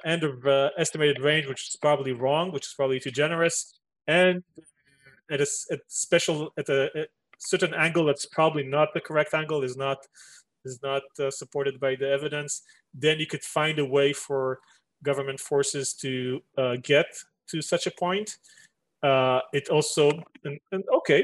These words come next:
that's possible. Uh, if it wasn't possible, then it would probably be at a hundred percent. Uh, and, and also, uh, it doesn't take into account that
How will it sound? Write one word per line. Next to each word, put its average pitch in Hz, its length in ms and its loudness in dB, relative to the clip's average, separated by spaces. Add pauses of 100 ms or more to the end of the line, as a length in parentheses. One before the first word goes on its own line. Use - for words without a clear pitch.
(140)
that's - 480 -8
possible. 151 480 -6
Uh, - 140 -16 (200)
if - 120 0
it 135 80 0
wasn't 170 240 2
possible, 156 360 4
then 135 120 -2
it 131 40 -8
would 123 120 -8
probably 127 260 0
be 120 180 -6
at 117 80 -4 (140)
a 139 40 -18
hundred 139 240 -8
percent. 143 380 -10 (600)
Uh, 131 340 2 (160)
and, 131 640 -2 (320)
and 131 240 -8
also, 151 480 2 (180)
uh, 143 100 2
it 139 120 0
doesn't 147 180 2
take 147 160 -2
into 143 140 -2
account 135 380 0 (400)
that 135 100 0